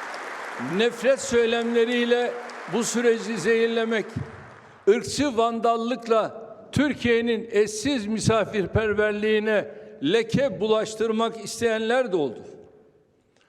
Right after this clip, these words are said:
Ama milletimiz basiret ve ferasetle hareket ederek bu faşist zihniyetin oyununa hamdolsun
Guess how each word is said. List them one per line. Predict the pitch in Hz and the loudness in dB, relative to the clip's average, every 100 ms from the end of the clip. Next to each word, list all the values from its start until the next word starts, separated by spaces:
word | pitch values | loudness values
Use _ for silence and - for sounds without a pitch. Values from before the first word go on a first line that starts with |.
| _ _ | _ _
Ama | 139 160 | -4 -4
milletimiz | 160 160 165 160 165 180 147 - - _ _ _ | -4 -2 -4 -4 -6 -8 -10 -18 -20 _ _ _
basiret | - 165 - 185 185 196 190 - - - - | -2 -2 2 2 2 0 -4 -16 -20 -20 -16
ve | 131 180 196 175 | -2 2 2 -2
ferasetle | - 165 190 196 156 226 - 196 202 214 - - - | -2 0 2 0 0 -2 -2 0 0 0 -4 -12 -2
hareket | 160 190 180 190 180 | 0 0 -2 -4 0
ederek | 180 185 202 214 208 - - - - | 0 2 2 0 -4 -10 -18 -20 -4
bu | 180 | -2
faşist | 208 180 196 - 269 208 - | 0 0 -2 -2 -4 -4 -8
zihniyetin | 139 180 190 190 196 190 190 202 | -6 0 0 0 0 0 0 -2
oyununa | 196 196 202 196 196 202 214 - - - | 0 0 2 2 0 0 0 -2 -12 -10
hamdolsun | - 214 208 196 185 214 233 220 - | 0 0 2 0 0 0 0 -2 -12